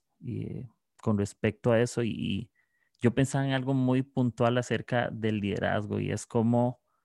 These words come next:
eh, ¿te ha pasado que en algún momento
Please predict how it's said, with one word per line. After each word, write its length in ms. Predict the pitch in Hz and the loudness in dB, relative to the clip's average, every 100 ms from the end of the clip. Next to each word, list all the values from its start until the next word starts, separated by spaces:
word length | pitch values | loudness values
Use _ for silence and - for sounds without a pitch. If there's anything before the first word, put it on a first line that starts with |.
| _ _ _ _ _ _ _ _ _ - | _ _ _ _ _ _ _ _ _ -6
eh, 420 | 113 107 - - _ _ _ _ _ _ _ _ _ _ _ _ _ - | -4 -2 -4 -10 _ _ _ _ _ _ _ _ _ _ _ _ _ -2
¿te 100 | 110 | 0
ha 120 | 104 | 2
pasado 420 | 131 - 127 139 | 0 4 2 2
que 80 | 123 | 0
en 80 | 101 | 0
algún 160 | 101 | 0
momento 720 | 113 120 127 120 131 127 - | 0 0 -2 -2 -4 -4 -6